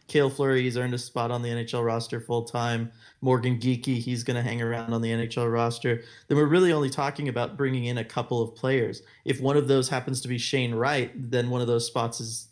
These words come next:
you know, there's, there's even one less spot. So, um, I think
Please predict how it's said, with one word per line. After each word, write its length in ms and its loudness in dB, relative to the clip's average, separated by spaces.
you 120 4
know, 80 4
there's, 200 0
there's 200 0
even 200 -2
one 200 2
less 260 0
spot. 460 -6
So, 360 0
um, 360 0
I 80 4
think 240 0